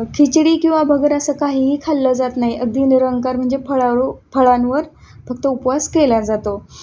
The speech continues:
आणि आता बघा सीताफळाचा सीझन देखील सुरू आहे, म्हणून तुम्हाला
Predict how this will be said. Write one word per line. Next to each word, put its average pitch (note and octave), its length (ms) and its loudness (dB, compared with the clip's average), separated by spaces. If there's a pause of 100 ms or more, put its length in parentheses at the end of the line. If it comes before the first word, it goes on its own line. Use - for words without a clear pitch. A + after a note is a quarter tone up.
(140)
आणि C4+ 180 0
आता D4 200 0
बघा D4+ 300 2
सीताफळाचा D4+ 760 0
सीझन C#4 420 -2
देखील C#4+ 300 0
सुरू C#4+ 240 -2
आहे, B3 340 0
म्हणून C4 280 -2
तुम्हाला C4+ 460 0